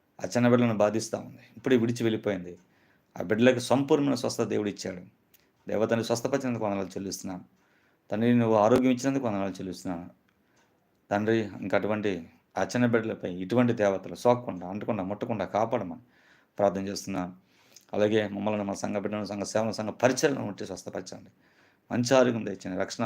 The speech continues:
స్వస్థ, ఆశీర్వాదంతో నింపండి. నీ ఆత్మతో నింపండి, నీ ఆరోగ్యం దయచేయండి. ఈ లైవ్ ద్వారా ఎంతమంది చూస్తున్నారో, వాళ్ళ జీవితాలు వెలిగించి, వాళ్ళ బతుకులు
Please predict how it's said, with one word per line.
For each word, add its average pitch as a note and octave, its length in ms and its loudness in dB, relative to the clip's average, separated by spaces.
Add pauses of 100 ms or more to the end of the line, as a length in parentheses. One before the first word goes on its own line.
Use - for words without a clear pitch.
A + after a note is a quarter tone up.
స్వస్థ, - 200 -6 (160)
ఆశీర్వాదంతో G#2 480 -6
నింపండి. F2+ 320 -10 (520)
నీ F#2 140 -4
ఆత్మతో A#2+ 360 2
నింపండి, G#2+ 260 -6
నీ F#2 80 -2
ఆరోగ్యం G2 280 -2
దయచేయండి. F2+ 480 -10
ఈ F#2+ 100 -8
లైవ్ G2 200 2
ద్వారా G2+ 180 0
ఎంతమంది G2 340 -6
చూస్తున్నారో, A#2+ 400 0 (540)
వాళ్ళ F#2 140 0 (100)
జీవితాలు A#2+ 380 2
వెలిగించి, B2 400 2
వాళ్ళ F#2+ 160 -2
బతుకులు A2+ 280 -2